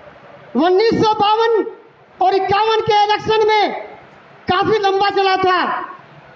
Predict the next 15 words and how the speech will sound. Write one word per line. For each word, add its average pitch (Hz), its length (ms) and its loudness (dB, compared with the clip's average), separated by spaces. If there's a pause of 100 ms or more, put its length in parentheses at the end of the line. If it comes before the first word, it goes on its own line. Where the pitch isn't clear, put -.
(600)
नेहरू 302 400 2
ने 311 120 2
मौलाना 285 380 0
अबुल 277 180 0
कलाम 285 400 0
आजाद 285 380 -2
को 294 180 -2
रामपुर 277 440 0
से 285 140 0
टिकट 269 300 -2
क्यों 254 160 2
दिया? 226 200 0 (3500)
क्यों 403 240 2
नहीं 494 160 2 (1700)
बनारस 453 540 0